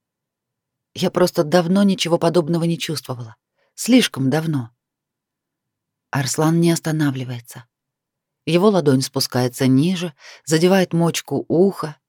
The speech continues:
находит чувствительное местечко на шее. Пульс всё ускоряется, губы пересыхают. Пальцы неспешно проводят обжигающую линию вдоль выреза тонкого джемпера,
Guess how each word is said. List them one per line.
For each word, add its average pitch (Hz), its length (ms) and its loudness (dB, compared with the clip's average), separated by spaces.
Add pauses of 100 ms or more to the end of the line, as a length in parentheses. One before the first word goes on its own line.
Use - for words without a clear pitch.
(400)
находит 143 420 -2
чувствительное 143 600 0
местечко 147 560 -2
на 156 160 -6
шее. 139 400 -12 (1080)
Пульс 151 360 -2
всё - 220 -2
ускоряется, 156 800 -4 (320)
губы 156 280 -2
пересыхают. 151 840 -6 (1000)
Пальцы 151 320 -4
неспешно 151 480 -2
проводят 147 440 0
обжигающую 139 680 0
линию 143 340 0
вдоль 135 240 0
выреза 139 360 -2
тонкого 131 360 -2
джемпера, 131 560 -4